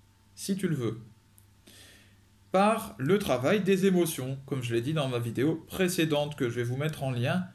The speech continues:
à la fin là, de la, de cette vidéo. D'abord, l'émerveillement. C'est ce que les croyants appellent la gloire. La gloire de Jésus.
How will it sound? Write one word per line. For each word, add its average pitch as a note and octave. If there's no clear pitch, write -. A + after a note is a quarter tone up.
à C#3+
la C#3+
fin A#2
là, G#2
de G2
la, F#2
de B2
cette A#2+
vidéo. A2+
D'abord, E3+
l'émerveillement. C3
C'est A3
ce -
que E3
les B2+
croyants D#3
appellent F#3
la E3
gloire. B2+
La A#2
gloire D#3+
de C3+
Jésus. -